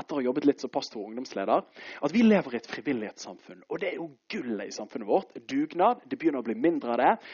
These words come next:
og vi har lyst til å få betalt for engasjementet vårt og så videre. Men det er noe av gullet ved den norske kulturen, er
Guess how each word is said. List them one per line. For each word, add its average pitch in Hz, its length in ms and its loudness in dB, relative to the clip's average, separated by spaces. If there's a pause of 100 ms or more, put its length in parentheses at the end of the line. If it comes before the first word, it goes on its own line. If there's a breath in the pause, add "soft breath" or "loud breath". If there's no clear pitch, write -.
(160 loud breath)
og - 100 -6
vi - 160 4
har 131 80 2
lyst 131 160 -4
til 120 60 -10
å - 20 -14
få 117 140 -4
betalt 117 340 0
for 107 80 -2
engasjementet 104 540 -8
vårt 95 180 -8
og - 80 -10
så 113 80 -12
videre. 120 320 4 (320 loud breath)
Men 160 80 4
det 175 80 4
er 170 80 -4
noe 175 140 -2
av 135 100 -18
gullet 135 400 0
ved 107 80 -2
den 110 140 -6
norske - 180 -14
kulturen, 139 480 0
er 127 160 -4